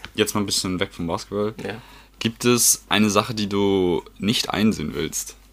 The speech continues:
Speaker 1: Also irgendwas, wo, wo die Leute dir sagen, das ist so und so und du, du willst es nicht, also
Speaker 2: Du willst nicht einsehen?
Speaker 1: Ja, ja.
Speaker 2: Oh. Kommt immer auch die Situation an. Also manche Situationen, so wenn man mit der Freundin streitet, dann will man das allgemein
Speaker 1: Ja,
Speaker 2: nicht
Speaker 1: nee,
Speaker 2: einsehen.
Speaker 1: das
Speaker 2: So,
Speaker 1: ist
Speaker 2: man
Speaker 1: klar.
Speaker 2: will nicht, äh, der, der, der, der Schlechtere sein.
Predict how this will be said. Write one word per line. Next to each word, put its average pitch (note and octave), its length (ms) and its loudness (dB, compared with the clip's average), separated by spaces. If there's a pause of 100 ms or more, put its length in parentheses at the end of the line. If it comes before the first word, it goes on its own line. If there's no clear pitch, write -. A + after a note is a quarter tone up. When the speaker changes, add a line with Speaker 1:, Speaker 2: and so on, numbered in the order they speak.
(160)
Speaker 1:
Also F2+ 500 2 (1200)
irgendwas, A2 720 6
wo, G2 480 6
wo G2+ 120 4
die G2 100 0
Leute G#2 280 4
dir G#2 100 0
sagen, G2 240 4
das F#2 140 -2
ist - 80 -4
so G2+ 100 2
und A2 140 0
so A2+ 160 4
und G#2+ 200 0
du, F2+ 300 2
du F2+ 160 -6
willst F#2+ 220 -2
es - 100 -12
nicht, - 320 -8
also E2 200 -4
Speaker 2:
Du - 560 -16
willst A2 180 -10
nicht A2 100 -4
einsehen? G#2+ 380 4
Speaker 1:
Ja, F#2+ 160 8
ja. D#2+ 160 0 (300)
Speaker 2:
Oh. F#2+ 500 -2 (3000)
Kommt - 260 -6
immer B2 180 6
auch G#2+ 100 6
die A#2 60 -4
Situation G2+ 500 0
an. F#2 60 2
Also G2 260 4
manche B2+ 320 4
Situationen, A#2+ 560 -2
so G2+ 120 -4
wenn F#2 100 -2
man F2+ 80 -2
mit F#2 140 -6
der F2+ 60 -4
Freundin G2+ 340 0
streitet, G2 320 -2
dann F#2 80 -6
will F2+ 80 -4
man F2 100 -2
das - 80 -6
allgemein F#2 380 2
Speaker 1:
Ja, F#2 60 6
Speaker 2:
nicht F2+ 80 6
Speaker 1:
nee, F2+ 60 8
Speaker 2:
einsehen. G#2 340 8
Speaker 1:
das G2 120 2
Speaker 2:
So, G#2+ 60 4
Speaker 1:
ist G#2 60 2
Speaker 2:
man F#2 100 2
Speaker 1:
klar. A2+ 80 -2
Speaker 2:
will G2 140 -2
nicht, - 240 -10
äh, D2 340 -2
der, - 220 -8
der, - 80 -16
der, - 560 -20
der - 40 -20
Schlechtere G#2 480 -2
sein. G#2+ 300 -2